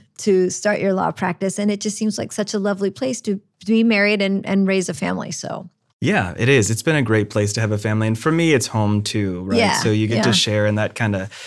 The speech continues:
Speaker 2: special sentimentality of raising my own family here.
Speaker 1: Yeah. Okay, so you come back to Orlando, go to law school. Did you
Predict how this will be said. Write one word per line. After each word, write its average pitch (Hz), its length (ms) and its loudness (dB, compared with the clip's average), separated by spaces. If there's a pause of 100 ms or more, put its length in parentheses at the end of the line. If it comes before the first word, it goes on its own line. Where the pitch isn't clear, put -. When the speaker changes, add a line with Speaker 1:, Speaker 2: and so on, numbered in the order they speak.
(120)
Speaker 2:
special 117 400 2
sentimentality 101 920 0
of 101 260 -6
raising 101 300 0
my 92 140 -2
own 95 140 -2
family 92 360 -4
here. 90 240 -10 (180)
Speaker 1:
Yeah. 320 280 0 (460)
Okay, 302 320 0
so - 220 2
you 240 160 4
come 320 160 0
back 359 160 2
to 370 100 -2
Orlando, 208 640 2 (280)
go 220 120 4
to 254 100 4
law 202 180 2
school. 196 540 0 (520)
Did 220 200 0
you 254 320 -2